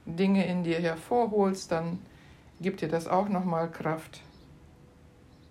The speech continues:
Gedanken, für die du dankbar bist.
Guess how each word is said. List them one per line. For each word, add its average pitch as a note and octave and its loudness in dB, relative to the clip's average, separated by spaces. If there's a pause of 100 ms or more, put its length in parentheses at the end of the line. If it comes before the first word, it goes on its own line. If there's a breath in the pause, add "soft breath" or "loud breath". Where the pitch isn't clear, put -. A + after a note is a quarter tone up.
(340)
Gedanken, E3+ -2 (2750)
für - -6
die F3+ -2
du E3 -4
dankbar F3+ 0
bist. F#3+ -6